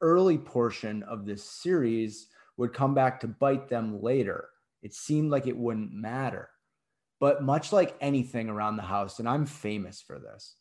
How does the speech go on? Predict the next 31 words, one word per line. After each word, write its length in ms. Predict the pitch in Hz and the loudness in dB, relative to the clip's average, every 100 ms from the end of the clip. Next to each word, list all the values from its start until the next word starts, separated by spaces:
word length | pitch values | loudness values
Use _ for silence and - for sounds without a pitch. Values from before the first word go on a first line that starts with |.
| _ _ _ _ _ _ _ _ _ | _ _ _ _ _ _ _ _ _
if 160 | 117 131 | 0 4
I 160 | 156 | 6
see 480 | 196 - 208 196 - | 4 -2 -2 -2 -4
a 80 | 123 | -8
small 480 | - - 117 110 110 | -10 -6 -4 -2 -4
problem, 600 | - 101 101 107 113 139 - _ _ _ _ _ _ _ _ _ - | -2 -2 -2 -4 -6 -8 -12 _ _ _ _ _ _ _ _ _ -4
I 140 | 117 | 0
often 300 | 123 127 131 123 | 2 0 0 -2
ascribe 500 | - - 127 117 120 | -2 0 2 2 0
it 160 | 120 - | -4 -4
to 320 | 120 117 113 | -2 -2 -4
a 60 | 113 | -8
problem 520 | - 113 117 120 123 | -8 -2 -2 0 -4
for 220 | 120 131 | -2 -2
a 60 | 131 | 0
future 360 | - 214 185 117 | 0 0 2 2
version 360 | 104 101 - | 0 -4 -10
of 100 | - | -14
myself, 580 | - - - - - _ _ _ _ _ _ _ _ _ _ | -14 -16 -14 -16 -16 _ _ _ _ _ _ _ _ _ _
or 440 | - 117 123 120 120 | 0 4 6 6 4
a 100 | 123 | 0
problem 480 | - 131 139 139 139 | 2 6 6 6 4
that 160 | 135 | 4
will 120 | 139 | 4
never 360 | 135 139 139 135 | 4 2 2 2
get 500 | - 139 139 139 - | 2 4 4 0 -12
so 240 | - 135 | -2 0
big 480 | 131 127 139 139 131 | 2 2 2 2 0
that 240 | 131 127 131 | 0 0 0
it 140 | 135 | -2
requires 1080 | 131 127 - 117 151 156 104 - - - | -4 -6 -10 0 4 4 2 -6 -18 -20